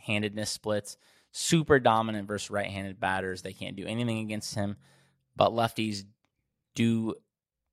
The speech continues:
about league average damage against him, if I'm recalling right. Um,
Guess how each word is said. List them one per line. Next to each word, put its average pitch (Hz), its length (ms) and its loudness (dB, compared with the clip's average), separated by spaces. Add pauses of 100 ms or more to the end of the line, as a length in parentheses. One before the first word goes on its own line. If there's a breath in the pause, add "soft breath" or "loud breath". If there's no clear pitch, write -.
(240)
about 107 500 4
league 110 240 -4
average 101 460 -2
damage 104 640 -2
against 101 300 -2
him, 101 340 -2
if - 140 -6
I'm 104 160 4
recalling 101 400 -2
right. 101 240 -4 (460 soft breath)
Um, 98 360 0